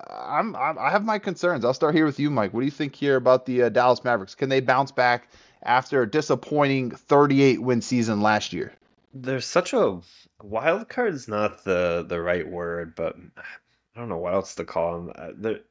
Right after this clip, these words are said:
Speaker 2: they're just a team that I feel like could go a lot of different directions. Uh, some of the acquisitions they made, you said, are interesting. We're also talking about potentially, you know, one of the,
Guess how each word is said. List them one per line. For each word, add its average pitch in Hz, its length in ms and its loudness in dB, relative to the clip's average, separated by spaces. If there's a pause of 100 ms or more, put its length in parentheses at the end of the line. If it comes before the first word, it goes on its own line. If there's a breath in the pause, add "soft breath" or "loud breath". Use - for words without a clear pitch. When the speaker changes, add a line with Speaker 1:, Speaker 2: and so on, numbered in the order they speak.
(100)
Speaker 2:
they're 113 120 -2
just - 500 -4 (380)
a 98 80 -20
team 117 380 -2
that 101 280 4
I 92 120 -10
feel 110 260 2
like 95 160 4
could 90 140 -10
go 92 200 2
a - 20 0
lot 87 240 -2
of 87 120 -4
different 87 320 -10
directions. 85 760 -8 (420)
Uh, 90 240 -2
some 107 200 -4
of 117 60 -4
the 107 140 4
acquisitions 107 640 0
they 127 120 -2
made, 123 280 -2
you 113 140 -8
said, 117 380 0 (500 soft breath)
are 104 200 4
interesting. 110 600 -2
We're 104 120 2
also 131 280 0
talking 131 420 0
about 101 500 2
potentially, 92 920 -6
you 90 100 -10
know, 85 140 -8
one 98 240 -4
of 95 100 -6
the, 90 240 -4